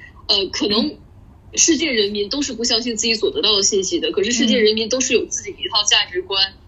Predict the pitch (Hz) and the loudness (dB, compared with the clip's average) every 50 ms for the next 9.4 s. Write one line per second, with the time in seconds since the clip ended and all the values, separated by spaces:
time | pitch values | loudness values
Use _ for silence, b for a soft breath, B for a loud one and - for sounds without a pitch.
0 | - - - 240 262 269 214 - - - - 233 214 - 247 254 269 320 - - | -20 -10 -6 -4 -2 -2 -2 -2 -2 0 0 0 0 0 0 -2 0 -2 -2 -2
1 | 311 320 330 - 240 233 233 214 190 175 180 - 226 233 240 240 - - 220 170 | 0 0 0 0 0 -2 -2 -2 -4 -4 -4 -2 -2 -2 -4 -6 -8 -6 -6 -6
2 | 160 160 170 170 - - b b b b b - 196 196 202 202 - - - - | -4 -6 -6 -8 -10 -14 b b b b b -2 0 0 0 0 -2 -6 -6 -6
3 | - - - 311 - - - 381 339 254 214 214 190 185 180 170 147 165 170 170 | -4 0 0 0 0 0 -2 -2 -2 0 0 0 0 0 -2 -2 -2 -2 0 2
4 | 208 208 196 180 170 165 175 180 - 233 208 190 - - 269 277 285 285 254 339 | 2 2 2 0 -2 -2 -4 -2 2 2 2 0 0 -2 -2 0 0 2 0 2
5 | 320 294 226 214 202 170 175 - 190 180 165 165 170 175 - 165 143 - - - | 2 2 2 2 2 0 0 -2 -2 -4 -6 -6 -8 -8 -8 -6 -8 -8 -10 -10
6 | - - - - - 226 233 226 214 240 269 233 - 185 226 254 240 233 247 269 | -12 -12 -12 -8 -4 -2 0 2 4 4 4 6 6 6 6 4 4 2 2 0
7 | 269 302 294 277 330 - 233 214 202 180 185 - 196 196 214 - - - - 175 | 0 0 2 6 6 6 6 6 2 2 0 0 0 2 2 2 2 0 0 0
8 | 170 165 170 160 147 - 135 147 190 208 196 160 - - 311 311 294 - 311 302 | 0 -2 -2 -4 -4 -4 -2 0 2 2 2 0 -2 -2 0 0 2 0 0 0
9 | 311 - - 320 285 226 196 | 0 0 2 2 0 -2 -4